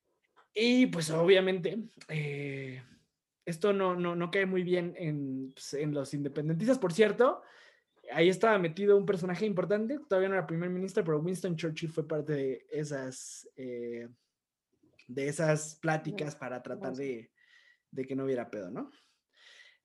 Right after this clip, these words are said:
Speaker 1: Entonces, muchos no quedan contentos, particularmente Michael Collins y Eamon de Valera, que eran independentistas irlandeses,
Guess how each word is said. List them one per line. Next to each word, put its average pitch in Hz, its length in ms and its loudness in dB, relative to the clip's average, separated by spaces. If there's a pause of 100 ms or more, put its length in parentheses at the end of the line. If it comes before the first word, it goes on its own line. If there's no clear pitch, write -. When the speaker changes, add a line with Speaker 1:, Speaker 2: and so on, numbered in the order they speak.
(160)
Speaker 1:
Entonces, 165 760 0 (1400)
muchos 226 340 2
no 240 160 2
quedan 226 200 4
contentos, 196 480 2
particularmente 170 840 0
Michael 170 380 -2
Collins 165 440 0
y 147 140 0
Eamon 165 300 2
de 156 80 2
Valera, 151 380 0
que - 80 -4
eran 143 120 -4
independentistas 135 840 -8
irlandeses, 185 680 -4